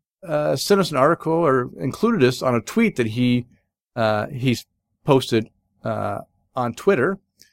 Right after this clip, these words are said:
And this article is called, "Craft Beer Hater Pulls Gun on People Outside Brooklyn's Other Half Brewing Company." And it's found on New York Post website,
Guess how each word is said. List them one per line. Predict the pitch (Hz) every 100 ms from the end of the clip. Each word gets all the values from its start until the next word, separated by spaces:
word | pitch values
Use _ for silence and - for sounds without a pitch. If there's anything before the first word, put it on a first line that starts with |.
| _ _ _ -
And | 131 131 127
this | 208 202
article | 175 185 180 170
is | 139
called, | - 151 147 139
"Craft | - 190 226 233 -
Beer | 190 202 196
Hater | 156 180 208 104 104 - _ _ _
Pulls | - 160 147
Gun | - 139 214
on | 220 208
People | - 202 139 131
Outside | 151 - 156 120
Brooklyn's | - 165 - 160 151 -
Other | 160 208 160
Half | 147 160 -
Brewing | - 143 139
Company." | 117 104 92 85 - _ _ _ _ -
And | 110
it's | -
found | 156 151 151
on | 135
New | 131
York | 143 127 -
Post | 156 185 -
website, | 175 - 185 208